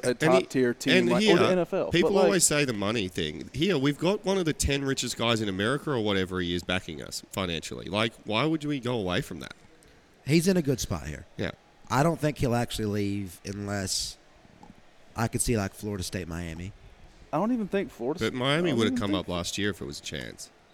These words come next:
Speaker 1: I think
Speaker 3: Yeah.
Speaker 1: Stoops has a, I mean, we also, you all know Stoops better than I do, of course, and we've had him on the show, and everyone knows everything about Stoops. But, like,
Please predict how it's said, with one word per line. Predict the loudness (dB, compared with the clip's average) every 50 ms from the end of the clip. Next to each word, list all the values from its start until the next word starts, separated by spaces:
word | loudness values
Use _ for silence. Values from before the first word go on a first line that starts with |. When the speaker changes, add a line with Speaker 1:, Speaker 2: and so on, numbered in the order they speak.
| _ _ -20 -20 -20 -20 -20 -20 -20 -20 -6 -4
Speaker 1:
I | -4
think | 0 2 0 0 0 0
Speaker 3:
Yeah. | 0 2 2
Speaker 1:
Stoops | 2 2 0 2 4
has | 4 4 4
a, | 2 -2 -2 -8 -18 -16 -10 -4
I | -2
mean, | 0 0
we | 2 2 4
also, | 4 4 2 2 2 2 2
you | 2 2 2 4 4
all | 4 6 6
know | 4 2 0
Stoops | 0 -2 -4 -2
better | 0 2 2 2
than | 2 0
I | -2 -4 -2
do, | -4 -4
of | -6 -6
course, | -6 -4 -2 -2 -2 -4 -6
and | -8 -8 -8
we've | -6 -4
had | -2 -2 -2
him | -2 -2
on | -4
the | -6 -4
show, | -4 -4 -2 -2 -2 -4
and | 0 0
everyone | 0 2 2 2 2 4
knows | 4 4 4 4 2
everything | 0 -2 -2 -2 -2 -2 -2
about | -2 -4 -6 -6
Stoops. | -8 -10 -10 -10 -10 -4
But, | -2 0 0 2
like, | 4 2 2 2 -2